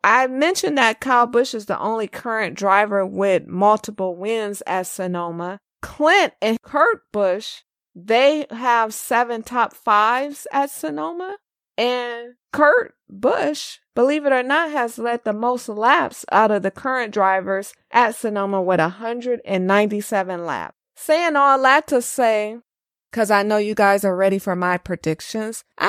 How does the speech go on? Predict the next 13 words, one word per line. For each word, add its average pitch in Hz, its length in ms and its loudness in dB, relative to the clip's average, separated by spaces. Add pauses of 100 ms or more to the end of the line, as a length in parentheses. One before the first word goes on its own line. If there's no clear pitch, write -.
(120)
have 254 240 2
three 302 240 -2
names 254 420 -6
that 202 180 -2
are 190 160 -4
rattling 196 800 -2
in 185 160 -6
my 175 180 -4
brain. 170 600 -12 (320)
One 302 500 2
is 226 200 -2
Kurt 220 400 0
Busch. 113 440 -8